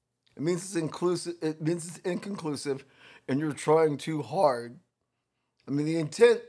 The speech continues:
I get. You wanna make the right call, but there should be some limit as far as how long it takes to make a decision. And that was a pure mockery, and the anti-V A R folks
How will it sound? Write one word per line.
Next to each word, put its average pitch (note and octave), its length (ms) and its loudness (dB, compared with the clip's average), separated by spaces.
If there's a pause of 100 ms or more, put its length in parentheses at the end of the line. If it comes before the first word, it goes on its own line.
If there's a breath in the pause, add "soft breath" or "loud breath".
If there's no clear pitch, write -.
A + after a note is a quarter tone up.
I D#3 180 4
get. D3+ 440 0
You C#3+ 140 -2
wanna E3 240 2
make D#3+ 200 0
the D3+ 120 0
right D#3 240 0
call, D3+ 440 -2 (160 loud breath)
but C#3+ 100 -2
there C#3+ 100 2
should E3 560 -2
be E3 260 -6
some C#3+ 560 0
limit C3 500 -4
as - 180 -12 (180)
far A#2 340 0
as G#2+ 400 -10 (380)
how D3+ 160 6
long D3 320 4
it C3 180 -2
takes C3+ 280 -4
to B2 100 -6
make A#2+ 180 -4
a A2+ 60 -10
decision. A#2 480 -6 (800)
And C3 100 -4
that D#3 100 -2
was C3+ 100 -6
a C3 40 -6
pure F3 240 0
mockery, C#3+ 720 -2 (400 soft breath)
and B2+ 100 -2
the C#3 140 -2
anti-V D3 760 0
A C3+ 60 2
R C3 140 0
folks B2+ 400 -6